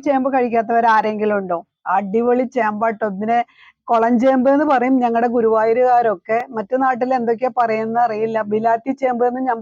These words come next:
പറഞ്ഞു കേട്ടിട്ടുണ്ട്, കുളമ്പ്, ബിലാത്തി ചേമ്പ്, ഇങ്ങനെയൊക്കെ കേട്ടിട്ടുണ്ട്. എന്തായാലും ഈ ചേമ്പ് കഴിക്കാൻ അടിപൊളി ടേസ്റ്റ് ആട്ടോ. അതുപോലെ കാവത്ത്, ഈ കാവത്ത് കഴിക്കണ പോലെ തന്നെയാണ് ഈ ചേമ്പും. അടിപൊളി ടേസ്റ്റ് ആണ്. തേങ്ങയും, ഓ,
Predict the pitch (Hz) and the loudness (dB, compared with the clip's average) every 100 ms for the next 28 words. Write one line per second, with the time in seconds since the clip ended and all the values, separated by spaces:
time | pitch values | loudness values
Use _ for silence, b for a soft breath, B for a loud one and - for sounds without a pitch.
0 | 220 214 220 226 202 190 202 185 208 - | -4 -4 -4 -2 -4 -6 -8 -8 -10 -10
1 | b b b - 226 226 233 254 247 233 | b b b -2 0 0 0 0 0 0
2 | 220 214 233 240 214 220 214 220 220 233 | -2 -4 -4 -4 -2 -2 -2 -6 -6 -6
3 | 202 190 196 196 208 220 254 262 269 - | -6 -6 -4 -4 -4 -4 -4 -4 -6 -10
4 | _ _ 269 277 277 226 220 254 240 226 | _ _ -4 -2 0 0 0 0 0 0
5 | 226 202 220 220 214 220 190 - 202 175 | -2 -2 -2 -2 -2 -2 -4 -4 -6 -4
6 | 180 - _ - 214 220 240 247 220 208 | -8 -8 _ -8 -4 -2 -2 0 0 0
7 | - 220 277 - _ _ _ 294 277 247 | -4 -6 -8 -12 _ _ _ -4 2 2
8 | 240 233 277 269 247 269 269 254 254 269 | 2 0 0 0 0 0 2 2 0 0
9 | 254 262 262 226 226 269 - 247 220 214 | -2 0 2 0 0 -4 -4 -6 -4 -4
10 | 226 214 214 202 240 247 _ _ _ _ | -4 -4 -4 -4 -6 -8 _ _ _ _
11 | - 208 196 254 254 254 254 233 226 - | -10 -8 -4 -2 0 0 0 0 0 -4
12 | 226 233 220 220 220 226 220 - b b | -2 -2 -2 -4 -4 -4 -6 -10 b b
13 | b 220 | b -4